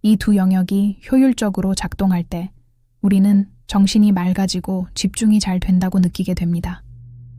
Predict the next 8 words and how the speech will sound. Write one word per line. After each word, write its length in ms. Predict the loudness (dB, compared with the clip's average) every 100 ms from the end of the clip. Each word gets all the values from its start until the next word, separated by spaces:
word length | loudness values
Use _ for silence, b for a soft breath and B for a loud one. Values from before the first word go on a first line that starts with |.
| -20 -20 -20 -20 -20 -20 -2
이때 320 | -2 0 2 2
뇌에서는 640 | 2 2 2 2 2 0
작업 380 | -2 -4 -4 -4
기억 260 | -4 -4
기능도 340 | 0 0 2 0
향상됩니다. 800 | 0 0 0 0 -4 -6 -10 -14 -20 -18 -18 -18 -20 -20 -20 -20 -20 -20 -8
작업 340 | -4 -2 -2
기억은 440 | -2 -2 0 -2